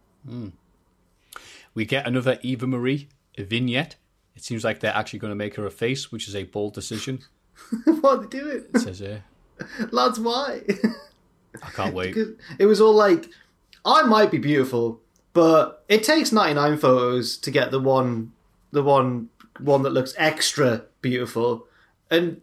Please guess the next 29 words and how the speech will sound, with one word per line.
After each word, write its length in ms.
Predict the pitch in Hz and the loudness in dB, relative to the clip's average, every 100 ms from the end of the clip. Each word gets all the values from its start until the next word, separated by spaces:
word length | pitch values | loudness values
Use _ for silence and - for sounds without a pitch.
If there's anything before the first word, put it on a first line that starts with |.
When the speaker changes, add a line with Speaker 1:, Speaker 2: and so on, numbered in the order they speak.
| _ | _
Speaker 2:
and 180 | 165 165 | 2 4
that 240 | 208 220 | 4 2
somehow 280 | - 160 147 | -2 0 2
ties 340 | 139 147 131 131 | 2 2 0 2
into, 340 | 135 139 139 | -2 -2 -10
"You 220 | 151 220 | 0 4
can 180 | 247 175 | 4 2
do 160 | 139 165 | 4 4
it 160 | 180 | 4
too." 400 | - 143 131 110 - - | 2 2 4 2 -4 -4
And 80 | 165 | 0
I'm 120 | 196 | 2
sat 200 | 214 214 | 2 4
there, 180 | 202 202 | 6 4
like, 440 | - 175 160 - _ _ _ - | 4 2 0 -6 _ _ _ -2
with 120 | 156 | 0
a 40 | |
big 240 | 160 190 165 | 4 4 2
share 280 | - 180 | 2 6
of 80 | 165 | 6
bag 180 | 165 156 | 6 4
of 60 | 151 | 4
Doritos 400 | 156 175 160 131 | 6 8 6 6
going, 200 | 151 165 | 4 6
"No, 80 | 285 | 4
I 160 | 403 - | 4 2
can't, 560 | 160 185 247 302 - | 4 4 4 0 2
<laughs> 0 | |
Eva." 800 | 180 170 160 226 226 - 262 - | 4 4 4 4 4 4 2 2